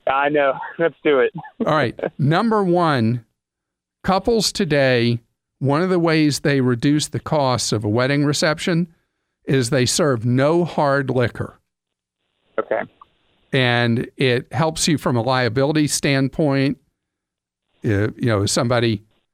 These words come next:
Speaker 2: with hard liquor, somebody's more likely to drink to excess at a wedding reception than they might well be with beer or wine, although they could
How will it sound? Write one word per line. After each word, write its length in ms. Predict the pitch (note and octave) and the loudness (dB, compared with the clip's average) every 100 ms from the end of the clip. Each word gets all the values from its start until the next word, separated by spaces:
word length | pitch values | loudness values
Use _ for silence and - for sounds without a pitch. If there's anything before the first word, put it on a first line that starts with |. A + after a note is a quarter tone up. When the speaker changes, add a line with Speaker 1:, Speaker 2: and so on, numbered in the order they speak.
| _ _ | _ _
Speaker 2:
with 140 | B2+ A2+ | -4 0
hard 280 | D3+ C3+ C3+ | 2 0 0
liquor, 480 | C#3 C#3 C#3+ B2 C4 - - | 0 0 0 -2 -4 -14 -8
somebody's 400 | - C#3 B2 A#2 | -2 0 0 2
more 320 | C3+ C#3+ B2+ | 2 2 0
likely 720 | A#2 C3+ C#3+ - C#3 A2+ G2+ _ _ | 0 0 -2 0 0 0 -4 _ _
to 120 | - | -4
drink 320 | C#3 D#3+ C#3+ - | -2 0 -2 -2
to 200 | D3 A#2 | 0 0
excess 680 | A2 - D3 G#2+ G#2 - - _ _ - | 0 0 0 0 0 -4 -12 _ _ -4
at 140 | C3+ | 0
a 80 | A#2+ | 2
wedding 340 | A#2+ C3 A#2+ A2 | 2 2 2 0
reception 720 | A2 E3 A2 - A#2+ G2 - _ _ _ _ | 0 0 -2 -2 -2 -2 -4 _ _ _ _
than 540 | - C3 A#2+ A2+ A#2 - - | -2 0 2 2 0 -4 -8
they 240 | F3+ A#3 | -2 0
might 260 | C3 B2+ C3+ | 2 0 0
well 200 | A2+ B2 | 0 -2
be 200 | A#2 C3+ | 0 0
with 200 | A2+ A2 | 0 0
beer 180 | B2+ A#2 | 0 2
or 120 | A2+ | 2
wine, 440 | G2 A2+ G2 E2+ - - | 2 0 -2 -4 -10 -6
although 260 | B2+ B2+ B2 | -2 0 0
they 140 | A#2 | 0
could 420 | G#2+ F3 D#3 B2+ | 0 0 0 -2